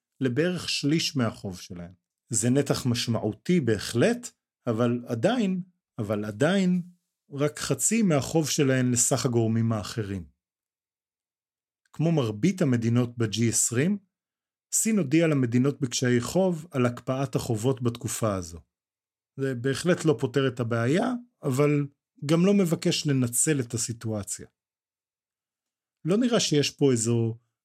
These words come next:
מזימה סינית ליצירת תלות בלתי הפיכה של מלכודות חוב. יש פה בעיקר נכונות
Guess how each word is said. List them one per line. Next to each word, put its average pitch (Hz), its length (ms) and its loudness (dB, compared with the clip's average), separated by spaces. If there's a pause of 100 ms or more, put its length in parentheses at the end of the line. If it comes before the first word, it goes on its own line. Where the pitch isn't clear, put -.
(100)
מזימה 123 580 2
סינית 143 640 0
ליצירת 117 640 -2
תלות 151 340 0
בלתי 139 360 2
הפיכה 120 360 -2
של 113 200 -2
מלכודות 104 560 -8
חוב. 85 380 -14 (1160)
יש 185 120 2
פה 180 120 -2
בעיקר 120 640 0 (480)
נכונות 120 680 -2